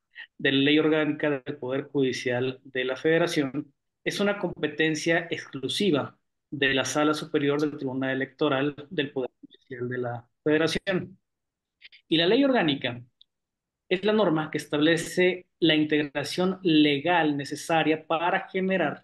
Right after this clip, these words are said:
la calificación de esta elección presidencial. Y lo que establece es que es una sesión en la que se requiere la presencia de seis integrantes de la Sala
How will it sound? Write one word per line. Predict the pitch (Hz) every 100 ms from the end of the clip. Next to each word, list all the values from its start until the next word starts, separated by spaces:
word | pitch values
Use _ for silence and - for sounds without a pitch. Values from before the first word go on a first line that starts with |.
| _
la | 156 151 147
calificación | 143 135 147 147 - 165 160
de | 143 139
esta | 160 170 - - 123 -
elección | - 135 127 - 143 139 139 - _ _ _ _
presidencial. | 151 135 - 156 160 160 208 151 - - _ _ _
Y | -
lo | 196
que | 196
establece | 196 240 220 165 180 -
es | 180 160
que | - 190 190
es | 180 175
una | 196 208
sesión | 202 190 202 151 151 - _ _ -
en | 160 151
la | 151
que | - 143
se | - 156
requiere | 143 147 - 185 196
la | 185
presencia | - 135 - 156 151 151 175 175 -
de | - 143
seis | - - 190 165 -
integrantes | 139 135 135 139 135 143 135
de | 127 131
la | 120
Sala | - 123 120 117 -